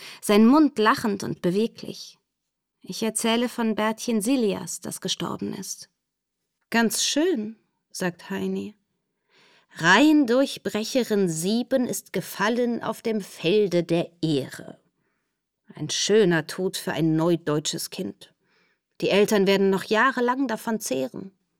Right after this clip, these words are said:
Doktor Breslauer sieht blass und erschüttert aus. „Heini, ich bitte Sie, das ist doch fürchterlich.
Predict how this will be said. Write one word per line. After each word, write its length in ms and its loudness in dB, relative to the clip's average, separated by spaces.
Doktor 300 -2
Breslauer 640 -2
sieht 240 -6
blass 260 -4
und 140 -2
erschüttert 460 -6
aus. 320 -14
„Heini, 480 6
ich 200 -6
bitte 280 2
Sie, 140 2
das 180 2
ist 140 -2
doch 100 0
fürchterlich. 760 0